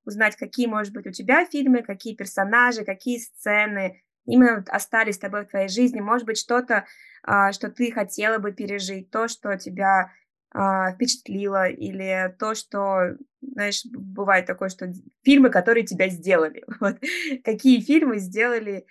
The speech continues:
Ингу Цахонис? <laughs> И, может быть, для начала, а,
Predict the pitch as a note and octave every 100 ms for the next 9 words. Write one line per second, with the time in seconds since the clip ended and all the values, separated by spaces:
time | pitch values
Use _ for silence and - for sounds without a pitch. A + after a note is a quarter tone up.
0 | - _ A3 G#3+ G#3+ G#3 G3 A3 G#3+ F3+
1 | F3+ - C4+ C#4+ - A#3 B3+ - - _
2 | - E4 _ _ _ _ - A3 A3+ A3+
3 | G#3+ A#3+ G#3+ A3+ A3 - _ - G#3 A3
4 | A3 A3 A3 G#3+ C4+ E4 E4 A3+ F#3+ -
5 | G#3+ G3+ G3+ G3 G3 G3